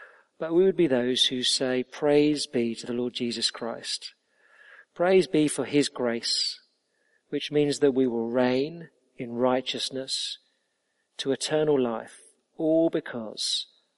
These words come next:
of the work of Jesus Christ our Lord." We praise you for him in his great name.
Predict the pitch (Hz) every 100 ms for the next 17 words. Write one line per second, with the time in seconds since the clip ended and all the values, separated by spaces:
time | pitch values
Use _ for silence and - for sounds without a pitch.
0 | _ 131 120 127 110 123 113 110 - 123
1 | 120 117 117 - 113 113 - 113 110 107
2 | 104 113 - - _ - - - 123 117
3 | 110 104 - _ _ _ _ _ _ -
4 | - _ _ _ _ _ _ _ _ -
5 | - - 113 101 104 113 - 139 113 131
6 | 131 - 123 98 92 92